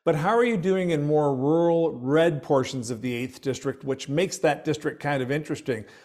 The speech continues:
What are they telling you that they need that maybe doesn't necessarily align with the Democratic Party agenda all the time? And I,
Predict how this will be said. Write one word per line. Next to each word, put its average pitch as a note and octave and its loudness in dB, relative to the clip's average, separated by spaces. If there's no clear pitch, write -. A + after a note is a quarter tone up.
What G3+ 2
are A#3 2
they G3 4
telling D#3 0
you C3+ -2
that C3+ 0
they C#3+ 2
need C#3 -2
that C#3 -2
maybe F#3 -2
doesn't F#3+ 0
necessarily D#3 2
align C#3 2
with C3+ -4
the B2 -8
Democratic C3+ -2
Party C3+ 0
agenda C3+ -2
all A#2+ -2
the A2+ -8
time? A#2+ -6
And C#3+ -6
I, D#3+ -2